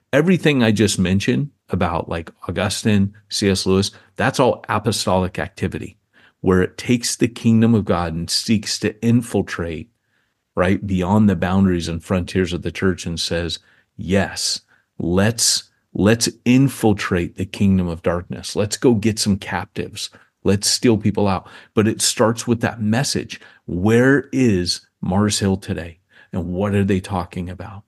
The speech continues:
Mars Hill today is the internet three point oh. And I love what Chesley Lundy told me yesterday.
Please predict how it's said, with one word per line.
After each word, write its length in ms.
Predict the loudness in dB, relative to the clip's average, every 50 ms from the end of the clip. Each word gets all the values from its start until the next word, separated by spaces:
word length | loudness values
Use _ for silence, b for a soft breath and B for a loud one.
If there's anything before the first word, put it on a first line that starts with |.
| _ _ _ _ _ _ _ _ _
Mars 340 | -2 2 4 4 4 4 2
Hill 200 | 2 2 2 2
today 720 | 2 0 -2 0 0 2 2 2 2 2 0 0 -2 -4 -10 _ _ _ _ _ _ _ _ _ _ _ _ _ _ _ 0
is 360 | 2 2 2 2 0 -4 -10 -14 _ _ _ _ _ _ _ _ _ -4
the 160 | 0 2 4 4
internet 420 | 4 4 4 4 4 2 -2 _
three 280 | -6 -4 -2 0 -2 -2
point 280 | -2 -2 -2 0 0
oh. 280 | 0 -2 -2 -4 -8 -12 _ _ _ _ _ _ _ _ _ _ _ _ _ _ _ _ _ _ _ _ _ _ -4
And 320 | -2 0 0 -2 -2 -4 -2
I 100 | 0 0
love 380 | 2 2 2 2 4 4 4 4
what 160 | 2 0 0
Chesley 420 | 0 0 0 0 0 0 2 2
Lundy 400 | 2 4 4 4 4 4 2 0
told 260 | 0 0 0 0 0 0
me 140 | -2 -2
yesterday. 560 | -2 -4 -6 -6 -6 -6 -6 -6 -6 -8 -12